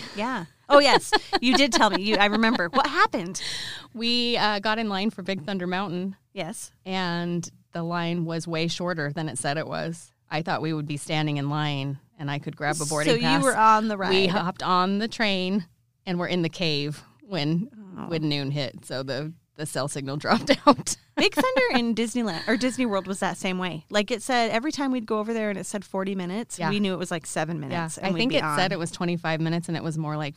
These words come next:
Speaker 2: A walk
Speaker 1: fifteen.
Speaker 2: on.
Speaker 1: Yes.
Speaker 2: Yeah.
Speaker 1: So crazy. Anyway, that was how it was
Speaker 2: And it
Speaker 1: with most of the rides, I would say.
Speaker 2: And though you did say that it had broken down quite a bit that morning.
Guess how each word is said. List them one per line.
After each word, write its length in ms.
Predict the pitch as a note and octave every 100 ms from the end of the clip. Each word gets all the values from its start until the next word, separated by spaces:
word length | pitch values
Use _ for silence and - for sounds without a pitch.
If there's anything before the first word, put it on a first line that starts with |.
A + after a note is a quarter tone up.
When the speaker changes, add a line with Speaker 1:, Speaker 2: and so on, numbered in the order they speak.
| -
Speaker 2:
A 80 | F#3+
walk 160 | E3
Speaker 1:
fifteen. 200 | D3 C#3
Speaker 2:
on. 240 | E3 E3 F#3
Speaker 1:
Yes. 340 | D3 C#3 - F#3+
Speaker 2:
Yeah. 260 | D3+ B2 D#3+
Speaker 1:
So 140 | D#3 D3+
crazy. 480 | D#3 C3+ C#3 D3 - _ -
Anyway, 320 | F#2 G#2+ D#3 -
that 160 | F#3 A#3
was 120 | A#3
how 180 | F3 D3+
it 80 |
was 80 | D#4+
Speaker 2:
And 100 | F4
it 60 | G#3+
Speaker 1:
with 120 | E3+
most 300 | D#3 E3+ -
of 60 | D3+
the 100 | C#3+
rides, 260 | C#3 C3
I 120 | C3
would 180 | C3+ C#3+
say. 280 | - - D3+ -
Speaker 2:
And 360 | C#4 E4 D#4 C4
though 280 | G#3+ G3+ G3+
you 180 | A3 A#3+
did 200 | B3+ -
say 280 | G3+ F3
that 120 | F3+ F3+
it 100 | E3+
had 160 | D#3+
broken 320 | E3 D#3 D3+
down 200 | C#3 C3+
quite 180 | D3+ -
a 20 |
bit 140 | - -
that 160 | D#3
morning. 340 | D#3+ D#3 D#3+